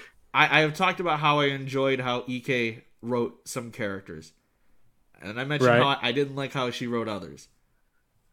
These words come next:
Speaker 1: I did not
Speaker 2: Mm-hmm.
Speaker 1: care for how E K Johnston wrote Anakin Skywalker in this book. I, I thought, especially in the scene where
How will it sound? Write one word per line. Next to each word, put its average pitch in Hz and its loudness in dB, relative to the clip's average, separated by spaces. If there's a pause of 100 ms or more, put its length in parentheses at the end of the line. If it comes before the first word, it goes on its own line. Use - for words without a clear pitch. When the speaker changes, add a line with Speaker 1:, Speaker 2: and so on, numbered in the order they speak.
(160)
Speaker 1:
I 208 8
did 254 -2
not 180 4
Speaker 2:
Mm-hmm. - -16
Speaker 1:
care 120 0
for 131 -2
how 139 0
E 139 -2
K 135 0
Johnston 117 -8
wrote 117 -4
Anakin 113 -8
Skywalker 98 -6
in 85 -18
this 87 -18
book. - -20 (880)
I, 131 2 (1200)
I 131 4
thought, 139 0
especially 127 -2 (480)
in 127 -8
the 135 -6
scene 151 -6 (600)
where 110 -2